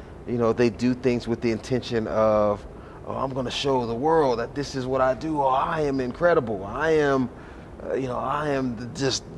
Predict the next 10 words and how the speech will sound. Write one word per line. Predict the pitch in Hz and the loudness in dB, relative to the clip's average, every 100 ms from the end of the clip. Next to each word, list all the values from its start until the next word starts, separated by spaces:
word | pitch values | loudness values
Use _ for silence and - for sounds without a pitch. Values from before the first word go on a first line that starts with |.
| 95 | -6
the | 120 | -4
most | 135 147 151 139 113 | 0 2 2 2 -4
insane | 151 151 143 139 131 - - - 180 175 170 165 | -4 -2 -4 -6 -12 -14 -10 -2 0 2 2 0
musician | 151 156 156 151 143 | 0 -2 -2 0 2
the | |
world | 147 160 160 | 4 6 6
has | 151 147 | 4 2
ever | 143 135 | 0 -2
seen." | 151 156 123 | -2 -2 0
Is, | 127 131 | 0 -2